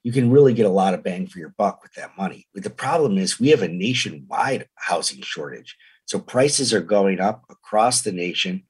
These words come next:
and it's getting tougher to find a place, even if you're gonna move to Texas or something like that.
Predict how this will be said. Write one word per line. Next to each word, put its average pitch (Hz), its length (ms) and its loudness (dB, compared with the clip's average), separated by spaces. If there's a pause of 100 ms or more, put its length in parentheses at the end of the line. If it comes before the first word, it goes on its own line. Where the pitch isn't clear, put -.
and 110 160 2
it's 98 140 -2
getting 127 240 0
tougher 117 340 -2
to - 80 -6
find 104 280 -2
a - 20 -4
place, - 420 0
even 147 200 -4
if 127 100 -6
you're 127 100 -2
gonna 117 200 0
move 123 240 -2
to 110 100 -6
Texas 127 540 -4
or 82 80 -8
something 98 340 -4
like 85 240 -8
that. 85 240 -2